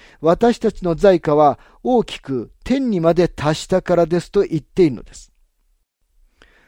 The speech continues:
問題があるからといって教会から出ていくことはたやすいことです。でもこれは彼らの罪ではなく、私たちの罪なのです。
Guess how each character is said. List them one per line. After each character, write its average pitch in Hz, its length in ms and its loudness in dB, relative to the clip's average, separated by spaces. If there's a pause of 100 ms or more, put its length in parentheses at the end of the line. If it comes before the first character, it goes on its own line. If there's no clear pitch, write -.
(140)
問 220 200 2
題 220 180 6
が 220 100 6
あ 226 40 6
る 208 100 -2
か 185 120 2
ら 170 80 4
と 170 120 -2
い 160 40 -4
っ 143 40 -20
て - 180 -4
教 226 280 -2
会 226 220 2
か 208 120 2
ら 208 100 6
出 196 180 -2
て 233 120 0
い 185 60 2
く - 120 -14
こ 170 140 -6
と 190 120 -4
は 202 140 4
た 147 160 -2
や 202 140 4
す 214 120 -4
い 196 80 -2
こ 123 140 -10
と 98 120 -12
で 85 100 -14
す。 - 220 -20 (440)
で 196 120 0
も 185 120 -2
こ 190 120 2
れ 190 80 4
は 208 280 6 (240)
彼 254 260 4
ら 196 140 4
の 170 160 -2
罪 214 280 -4
で 165 100 4
は 151 120 2
な 160 140 0
く、 107 280 -10 (240)
私 180 440 2
た 190 140 0
ち - 140 -12
の 202 120 0
罪 226 300 -4
な 123 120 -8
の 87 100 -18
で - 80 -20
す。 - 200 -20